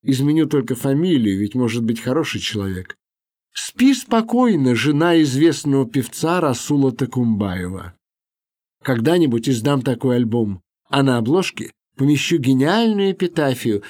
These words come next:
со старого питерского кладбища. «Здесь покоится девица Анна Львовна Жеребец. Плачь, несчастная сестрица, горько слезы лей, отец.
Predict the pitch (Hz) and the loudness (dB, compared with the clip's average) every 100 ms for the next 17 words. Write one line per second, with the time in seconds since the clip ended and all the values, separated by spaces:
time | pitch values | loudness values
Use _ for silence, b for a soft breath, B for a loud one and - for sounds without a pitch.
0 | B - 135 - 165 180 180 170 151 139 | B -2 -2 0 0 2 2 0 -2 -4
1 | 139 - 135 127 123 107 87 95 - - | -4 -4 -4 -2 -2 -2 -4 -6 -8 -8
2 | 87 - _ _ - 113 113 175 165 147 | -10 -12 _ _ -6 -2 0 0 0 -2
3 | 135 165 185 165 151 - 127 117 120 190 | -2 2 4 4 0 -4 -2 0 0 0
4 | 240 - 123 - 165 202 180 180 160 135 | -2 -2 -6 0 0 2 0 0 0 2
5 | 185 165 170 147 151 165 143 147 120 - | 0 2 0 0 0 -2 0 0 -2 -6
6 | - - _ _ _ 139 202 247 226 165 | -14 -16 _ _ _ -2 2 2 0 -2
7 | 190 - 170 160 - 143 147 135 160 - | -2 0 0 0 -2 -2 -2 0 -2 -2
8 | 117 165 135 127 113 147 262 226 226 226 | -2 -2 -2 -4 -2 2 2 2 -2 -2
9 | 170 196 202 147 160 147 160 139 147 151 | 0 2 2 2 2 4 4 2 -2 -4
10 | 151 147 113 - | 0 -2 -4 -14